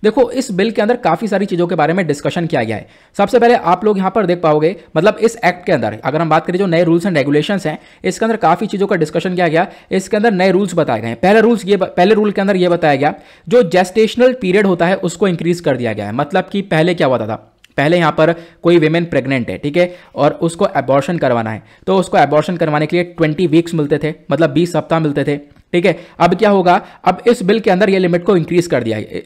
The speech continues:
ए, ए, अब मैं इसको बार-बार बिल बोल रहा हूँ, इस एक्ट के अंदर क्या किया गया,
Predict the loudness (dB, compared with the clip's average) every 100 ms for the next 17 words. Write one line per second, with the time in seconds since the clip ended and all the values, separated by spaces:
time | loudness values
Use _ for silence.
0 | -10 -4 -4 -4 -4 -4 -2 0 0 2
1 | 0 0 0 2 2 2 2 2 2 2
2 | 2 -2 0 -2 -2 -2 0 2 0 0
3 | 0 2 -2